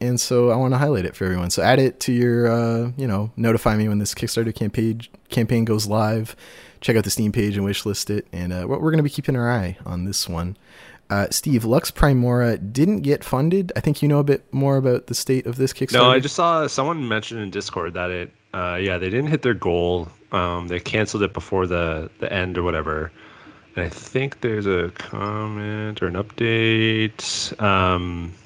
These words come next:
Speaker 1: This was the Golden Sun inspired
Speaker 2: Yeah,
Speaker 1: J R P G.
Speaker 2: Golden Sun J R P G. So Sunset announcement. "Hey everybody, director producer Derek here with final update. You might have wondered why things have been so quiet. Our team has been figuring out how we want to go forward. Uh,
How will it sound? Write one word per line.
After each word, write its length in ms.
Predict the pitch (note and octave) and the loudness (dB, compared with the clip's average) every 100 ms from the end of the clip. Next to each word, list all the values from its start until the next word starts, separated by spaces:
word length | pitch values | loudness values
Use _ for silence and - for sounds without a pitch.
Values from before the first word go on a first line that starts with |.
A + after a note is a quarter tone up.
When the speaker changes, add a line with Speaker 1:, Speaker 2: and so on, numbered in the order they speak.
| - - | -6 2
Speaker 1:
This 180 | D3+ | 4
was 120 | D3+ C#3 | 4 2
the 60 | |
Golden 360 | B2+ B2 B2 A2+ | 6 6 6 4
Sun 320 | - G#2+ G2+ | 2 0 2
inspired 800 | G2 F#2 - F#2 F#2+ F#2 F2 F2 | 2 0 0 2 2 0 -2 2
Speaker 2:
Yeah, 60 | G#2+ | 4
Speaker 1:
J 40 | |
R 80 | G2+ | 6
P 40 | G2 | 4
G. 60 | |
Speaker 2:
Golden 200 | G#2+ G#2+ | 2 0
Sun 240 | G2+ G2+ F#2+ | -2 -6 -4
J 120 | F#2+ | -4
R 80 | F#2 | -4
P 100 | F2 | -6
G. 380 | E2+ G2 F#2+ F#2+ | -6 -2 -2 -2
So 200 | - G#2 | -2 -2
Sunset 480 | F#2 B2 B2 - A2+ | 0 2 2 2 2
announcement. 720 | G#2 G2 F#2+ - F#2+ F#2+ F#2 | 2 0 -2 -4 -6 -6 -2
"Hey 180 | A#2+ A#2 | 2 2
everybody, 540 | G2+ G2 G2 F#2+ F#2 - | 4 0 0 -2 -6 0
director 260 | A2 - | 0 0
producer 360 | F#2+ G2 F#2+ G2 | -4 -4 -4 -6
Derek 360 | F2 F#2 F2+ - | -4 -4 -4 -6
here 320 | G2 F#2 F2+ | -4 -2 -2
with 140 | F2+ | -4
final 320 | - G#2 G2 F#2 | -2 2 2 0
update. 420 | G2 F#2 F#2 F#2 | -2 -2 -2 -4
You 80 | G2 | 0
might 220 | G2+ G2+ | 0 2
have 140 | G2+ | 0
wondered 320 | F#2+ F#2 F#2 F2+ | 0 -2 -2 -2
why 140 | F2 | -4
things 200 | G2+ G2 | -4 -8
have 60 | F2 | -8
been 140 | F2+ | -10
so 140 | - - | -12 0
quiet. 240 | D3+ D#3 | 4 6
Our 80 | C#3 | 4
team 200 | - B2 | 2 2
has 120 | A2+ | 2
been 160 | G2 G2 | 0 -2
figuring 400 | - G2+ G2+ F#2+ | 0 0 0 -2
out 180 | - D#2 | -6 -10
how 200 | - F#2+ | -6 -4
we 80 | F#2 | -4
want 160 | F2+ E2+ | -6 -8
to 40 | |
go 100 | F2+ | -10
forward. 760 | - B2 B2 A#2+ A#2+ A#2 A2+ - _ F#2 | 0 4 6 4 2 0 -4 -12 _ -2
Uh, 720 | F#2 F#2 F#2+ F#2 F#2 F2+ | 0 0 -2 -2 -2 -4